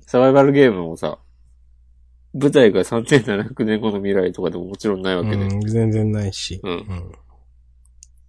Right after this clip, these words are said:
Speaker 1: まあ、ユーナさんはね、これね、適当なのが、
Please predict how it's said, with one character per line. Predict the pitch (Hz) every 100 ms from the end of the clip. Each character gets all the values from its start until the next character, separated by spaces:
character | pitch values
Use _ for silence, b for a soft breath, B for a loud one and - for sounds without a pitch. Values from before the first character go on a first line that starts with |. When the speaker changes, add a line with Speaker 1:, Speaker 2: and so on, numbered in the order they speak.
| _ _ _ _ -
Speaker 1:
ま | 160
あ、 | 135
ユ | 151 311
ー |
ナ | 180
さ | 113
ん | 85
は | 85
ね、 |
こ | 90 113
れ |
ね、 | 117 117 -
適 | 131 - -
当 | 143 143
な | 135
の | 123 92
が、 | 80 -